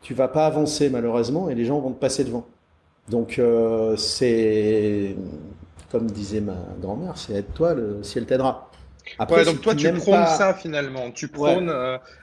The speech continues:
Speaker 2: euh,
Speaker 1: Alors, si t'aimes pas la tech, par contre, et que c'est que alimentaire, hein, tu vas te faire chier. Mais, euh...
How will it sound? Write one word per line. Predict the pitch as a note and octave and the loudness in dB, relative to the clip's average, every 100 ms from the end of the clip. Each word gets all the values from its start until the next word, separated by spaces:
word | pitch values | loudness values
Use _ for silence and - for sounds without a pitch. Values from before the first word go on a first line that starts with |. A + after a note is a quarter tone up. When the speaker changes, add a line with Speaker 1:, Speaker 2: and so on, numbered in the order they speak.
| - C3+ | -16 -6
Speaker 2:
euh, | C3+ C3 C3 | -2 2 2
Speaker 1:
Alors, | B2+ B2 | 4 2
si | A#2+ | 2
t'aimes | A#2+ D3+ | 2 2
pas | D#3+ | 4
la | D3+ | 2
tech, | C3 F3+ - | 2 0 0
par | - - | -6 -4
contre, | D#3+ C#3+ | -2 -2
et | B2+ | -4
que | |
c'est | - | -6
que | A2+ D3 | -4 -2
alimentaire, | C3 B2+ A#2+ A#2+ E3+ C3+ | 0 0 0 2 0 0
hein, | G#2 | -8
tu | - | -10
vas | G#2 | -8
te | G#2 | -8
faire | G#2+ | -8
chier. | - - F2+ F2+ | -12 -14 -14 -12
Mais, | G2 | -10
euh... | F#2+ | -10